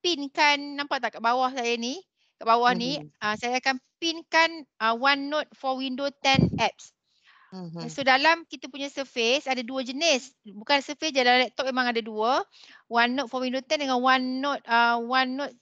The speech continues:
Speaker 1: two thousand sixteen kot. Ah, so kalau yang, ah, OneNote for Windows Ten ni, dia punya ni le-, belah tepi ni, dia susun dalam keadaan macam ni lah. Tapi kalau yang satu lagi tu, dia kat atas, bening sikit yang tu. So kalau boleh
Speaker 2: Hmm.
Speaker 1: pakai yang OneNote for Windows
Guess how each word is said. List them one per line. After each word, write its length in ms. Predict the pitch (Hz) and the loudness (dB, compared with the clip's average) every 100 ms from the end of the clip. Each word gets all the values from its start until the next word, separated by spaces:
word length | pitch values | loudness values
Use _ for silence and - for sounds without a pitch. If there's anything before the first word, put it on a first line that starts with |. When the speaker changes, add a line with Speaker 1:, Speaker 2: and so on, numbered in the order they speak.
| _ | _
Speaker 1:
two 160 | 262 | -16
thousand 400 | 254 254 247 262 | 0 2 2 -8
sixteen 560 | - 240 _ - 311 311 | -10 -14 _ -6 -6 -2
kot. 160 | 302 202 _ _ _ _ _ _ | -2 -2 _ _ _ _ _ _
Ah, 160 | 185 190 | -2 -2
so 160 | 285 285 294 285 285 277 | -2 0 2 2 0 4
kalau 320 | 269 302 330 | 4 6 4
yang, 400 | 294 294 285 285 247 _ | 4 4 2 -6 -12 _
ah, 240 | 226 233 | 0 2
OneNote 320 | 240 262 277 | 2 2 0
for 160 | 285 277 | -6 -6
Windows 320 | 262 254 262 | -4 -4 -4
Ten 240 | - 262 240 | -2 -2 -2
ni, 80 | |
dia 400 | 233 277 285 294 277 | -4 0 2 2 -2
punya 320 | 269 262 285 285 285 285 277 - | -6 -4 -2 0 2 2 0 -2
ni 240 | 254 339 359 240 | -4 -6 -8 -8
le-, 160 | 226 196 | -8 -2
belah 240 | 233 262 | 2 2
tepi 320 | 262 - 277 | 0 0 2
ni, 20 | 226 | 2
dia 80 | 247 | -2
susun 320 | 262 247 269 | -4 -6 0
dalam 240 | 247 254 240 | 4 2 2
keadaan 480 | 240 233 - 240 | 0 0 0 -2
macam 80 | 240 | -4
ni 160 | 262 285 | -4 -2
lah. 80 | 320 _ - - _ | -4 _ -20 -20 _
Tapi 160 | 240 247 | -6 0
kalau 240 | 285 277 | 4 4
yang 160 | 277 277 | 4 2
satu 160 | 285 294 | -2 2
lagi 400 | 285 254 302 294 | 2 2 -4 -2
tu, 160 | 359 320 | -4 -4
dia 160 | 277 311 | 0 0
kat 160 | - | 0
atas, 480 | - - 339 240 220 _ _ | -2 4 6 6 2 _ _
bening 320 | 247 294 294 | -8 -8 -10
sikit 160 | - | -10
yang 160 | 202 220 | -10 -10
tu. 160 | 190 175 _ _ _ _ _ _ | -12 -14 _ _ _ _ _ _
So 80 | - | 0
kalau 240 | 247 262 | 2 2
boleh 240 | 285 311 370 | 0 -2 -2
Speaker 2:
Hmm. 80 | 269 | -4
Speaker 1:
pakai 300 | - 269 254 | 2 4 4
yang 240 | 247 240 | 2 0
OneNote 320 | 247 247 233 | -4 -4 -6
for 160 | 240 233 | -8 -10
Windows 260 | 240 233 | -6 -8